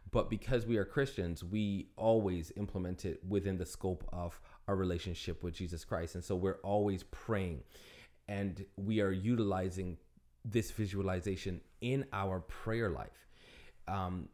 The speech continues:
teaching our children how they can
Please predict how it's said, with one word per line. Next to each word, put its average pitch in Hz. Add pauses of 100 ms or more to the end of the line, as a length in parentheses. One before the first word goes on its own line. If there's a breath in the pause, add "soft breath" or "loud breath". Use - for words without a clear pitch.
(300)
teaching 139
our 107
children 110
how 110
they 107
can 98